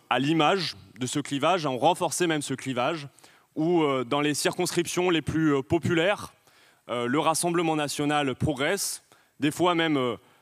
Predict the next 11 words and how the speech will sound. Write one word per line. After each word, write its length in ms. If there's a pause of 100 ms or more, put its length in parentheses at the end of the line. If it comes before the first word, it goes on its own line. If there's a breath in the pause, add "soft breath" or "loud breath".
(160 soft breath)
s-, 360 (800)
prend 340
la 180
quasi-totalité 840
des 100
circonscriptions, 840
euh, 40
dans 100
certains, 420
euh, 160
départements. 800